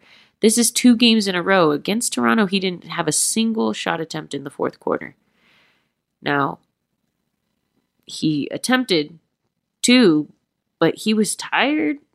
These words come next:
and I think he was trying to get the ball to other people, and I know for a fact that other people were not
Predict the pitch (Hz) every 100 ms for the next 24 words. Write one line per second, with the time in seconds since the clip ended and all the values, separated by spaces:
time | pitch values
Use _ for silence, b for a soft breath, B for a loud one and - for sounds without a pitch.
0 | _ _ _ _ 170 165 165 220 214 220
1 | 185 202 180 170 165 151 170 175 156 156
2 | - 214 226 285 277 - _ _ 160 170
3 | 175 185 196 185 165 160 156 - 160 269
4 | 180 175 175 - 247 226 190 190 b b
5 | _ 185 190 190 240 277